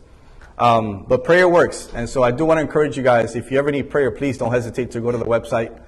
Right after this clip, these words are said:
fill out a prayer request. Um, you know, sometimes we're not here or, you know, or sometimes you may call and we're not,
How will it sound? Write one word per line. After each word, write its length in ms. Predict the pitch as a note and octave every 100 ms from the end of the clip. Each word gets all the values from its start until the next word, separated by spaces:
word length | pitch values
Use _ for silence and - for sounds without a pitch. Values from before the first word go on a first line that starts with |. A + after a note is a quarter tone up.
| - - -
fill 240 | - C#3 B2+
out 100 | B2
a 60 |
prayer 260 | A2+ C3 A#2
request. 600 | G#2+ - A2 G#2+ - - - - -
Um, 460 | G#2+ G#2 G2 F#2 F#2 - - -
you 100 | -
know, 100 | G2+
sometimes 440 | G2 A#2 A#2 A#2 A2
we're 120 | A2
not 120 | G#2+
here 340 | - B2 A#2+ A2
or, 680 | G#2+ - G#2 G2+ F#2+ - - - -
you 60 |
know, 180 | A2 G#2
or 400 | G#2 G2+ G2+ - - -
sometimes 340 | A#2 A#2 A2
you 80 | A2+
may 100 | A2
call 220 | - A#2+
and 100 | A#2
we're 100 | A2
not, 280 | A2 A#2